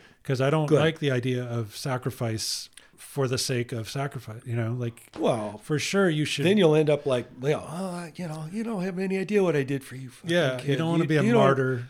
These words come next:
Speaker 1: to your
Speaker 2: Yeah.
Speaker 1: own kids.
Speaker 2: No.
Speaker 1: And a lot of people are, and, and
Speaker 2: Oh,
Speaker 1: it just, the
Speaker 2: that's how we
Speaker 1: resentment.
Speaker 2: grew up.
Speaker 1: Yeah.
Speaker 2: That's
Speaker 1: You
Speaker 2: how a lot of s-, yeah.
Speaker 1: Yeah, you could feel the resentment coming from <laughs> your parents. Like,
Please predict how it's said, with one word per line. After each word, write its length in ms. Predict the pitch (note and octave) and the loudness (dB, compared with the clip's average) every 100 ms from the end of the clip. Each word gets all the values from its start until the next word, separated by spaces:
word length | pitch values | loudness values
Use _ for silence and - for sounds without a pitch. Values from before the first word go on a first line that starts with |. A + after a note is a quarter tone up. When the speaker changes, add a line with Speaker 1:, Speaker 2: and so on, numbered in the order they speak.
| - | -10
Speaker 1:
to 100 | C#3+ | -4
your 100 | C3 | 2
Speaker 2:
Yeah. 180 | B3+ D#3 | 4 4
Speaker 1:
own 80 | G2+ | 2
kids. 640 | C#3+ C3+ B2 A#2+ - - - _ | 0 0 -2 -6 -12 -14 -16 _
Speaker 2:
No. 680 | F#3 D#4+ E4+ E4 A#3 A#2 E2+ - | -12 -6 0 2 2 -2 -8 -6
Speaker 1:
And 360 | C3 B2 C3 | -4 -4 -4
a 80 | C#3 | -2
lot 200 | C3+ C#3+ | 0 0
of 100 | C#3 | 0
people 340 | C#3 C3 B2+ B2 | -4 -4 -4 -4
are, 240 | A#2+ B2+ | -2 -2
and, 120 | B2 | -4
and 80 | B2+ | -2
Speaker 2:
Oh, 140 | D#4 A3+ | 0 2
Speaker 1:
it 160 | B2 | 0
just, 260 | - C3+ - | -4 -6 -4
the 60 | C3 | 0
Speaker 2:
that's 180 | B2+ B2 | 0 4
how 100 | E3+ | 4
we 120 | F3 | 4
Speaker 1:
resentment. 120 | B2 F3 | 2 4
Speaker 2:
grew 160 | F#3+ | 4
up. 320 | A#3 D4+ - - | 2 -2 -4 -4
Speaker 1:
Yeah. 300 | D3 C3+ G#2 G#2 - | 2 2 0 -8 -6
Speaker 2:
That's 200 | E3 D#3 | -4 -2
Speaker 1:
You 60 | |
Speaker 2:
how 80 | E3 | -2
a 20 | |
lot 240 | D#3+ D3+ B3+ | -2 -4 -6
of 100 | C3+ - - - | -10 -14 -20 -20
s-, 240 | - - - - - | -16 -16 -16 -20 -14
yeah. 360 | A#3 G#3+ G2 - | -10 -10 -12 -6
Speaker 1:
Yeah, 180 | E3+ D3+ | -2 0
you 140 | C3 | 0
could 140 | C#3 | -2
feel 320 | - F3 E3+ D#3+ | -6 0 2 4
the 80 | D3 | 2
resentment 500 | C3 C#3 C3+ B2+ - | 2 -2 -4 -8 -4
coming 300 | C3+ C3+ A#2+ | -4 -2 -4
from 320 | C3+ D3 A#2 - | -2 -2 -4 -10
<laughs> 100 | - | -6
your 180 | C3 | -6
parents. 560 | - - D3 C#3+ - - | -4 -2 -2 -4 -6 -4
Like, 340 | B2+ B2 - | -4 -6 -10